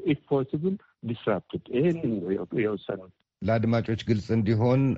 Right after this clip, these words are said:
Speaker 2: መረበሽ አለበት ወይም መበተን አለበት ወይም ሁለተኛው
Speaker 1: መዳከም አለበት።
Speaker 2: እሺ።
Speaker 1: አዎ፣ በዚህ ተነስተው እስር፣ እንግልት፣ ሰንቀሌና ጦላይ ብቻ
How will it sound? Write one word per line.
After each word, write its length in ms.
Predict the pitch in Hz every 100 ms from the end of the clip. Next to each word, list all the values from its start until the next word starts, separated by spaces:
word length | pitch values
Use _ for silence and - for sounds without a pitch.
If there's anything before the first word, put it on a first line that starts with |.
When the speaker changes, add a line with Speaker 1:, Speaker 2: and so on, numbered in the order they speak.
| -
Speaker 2:
መረበሽ 480 | 95 101 95 110 110 107
አለበት 500 | 98 101 101 98 117
ወይም 180 | 101 95
መበተን 420 | 92 90 92 98
አለበት 500 | 95 95 92 117 131 -
ወይም 300 | 80 98 120 147 -
ሁለተኛው 640 | 80 87 82 98 104 120 143 -
Speaker 1:
መዳከም 560 | 143 135 139 139 139 123
አለበት። 440 | 113 110 110 107 - -
Speaker 2:
እሺ። 160 | 67 - - - - - - - _ - 110
Speaker 1:
አዎ፣ 260 | 110 95 92 113
በዚህ 460 | 160 156 147 190 185
ተነስተው 840 | 180 160 147 - _ _ - 196 185 160 175
እስር፣ 300 | 151 - 185 175 143 190
እንግልት፣ 560 | 175 180 190 180 147 - - - - -
ሰንቀሌና 760 | - 170 180 165 170 160 143 151 139 135
ጦላይ 400 | 165 160 156 143
ብቻ 200 | 147